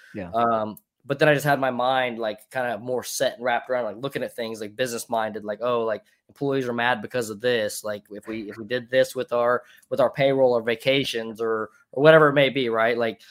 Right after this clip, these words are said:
Speaker 2: but just looking at all, looking at the, how the business is operating as a whole, and just educating myself with other individuals like Gary Vaynerchuk's, Grant Cardone's, all those, all those
Speaker 1: Yep.
Speaker 2: guys. Patrick Bet-David is actually, uh, Valuetainment is the
Speaker 1: Yep.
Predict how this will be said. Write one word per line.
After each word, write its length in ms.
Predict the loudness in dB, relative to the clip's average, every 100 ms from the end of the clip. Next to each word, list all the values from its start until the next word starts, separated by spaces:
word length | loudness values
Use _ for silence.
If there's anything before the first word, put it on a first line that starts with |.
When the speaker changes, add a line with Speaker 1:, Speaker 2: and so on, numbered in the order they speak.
| _ _ _ -10
Speaker 2:
but 100 | -8
just 120 | -2
looking 260 | 0 2
at 60 | 2
all, 360 | 6 6 4 0
looking 220 | -4 -4
at 160 | -6 -4
the, 320 | -4 -4 -4
how 160 | -2 -2
the 80 |
business 320 | -4 -8 -8 -4
is 80 |
operating 440 | 0 2 2 -2 -4
as 80 | -8
a 60 |
whole, 580 | -8 -4 -2 0 -2 -4 _ _ _ _ _ _ _ _ -8 0
and 160 | 0 0
just 120 | -2
educating 400 | -4 -2 -4 -4
myself 300 | -4 -4 -4
with 100 | -6
other 180 | -4 -6
individuals 460 | -6 -8 -8 -8
like 100 | -10
Gary 220 | -6 -6
Vaynerchuk's, 420 | -6 -8 -6 -8 -4
Grant 240 | -6 -2
Cardone's, 480 | -4 -4 -4 -6 -4
all 140 | -2
those, 340 | -2 -6 -12 -16 -8
all 100 | -2
those 120 | -2
Speaker 1:
Yep. 80 | 2
Speaker 2:
guys. 180 | 0 0 _ _
Patrick 300 | 4 6 8
Bet-David 520 | 6 6 4 4 4 0
is 100 | 2
actually, 600 | 0 0 -2 -2 -4 -8 _ _ _
uh, 200 | 4 4
Valuetainment 760 | 6 6 4 2 0 0 -2 -2
is 220 | -6 -8
the 300 | -8 -8 0
Speaker 1:
Yep. 240 | 0 0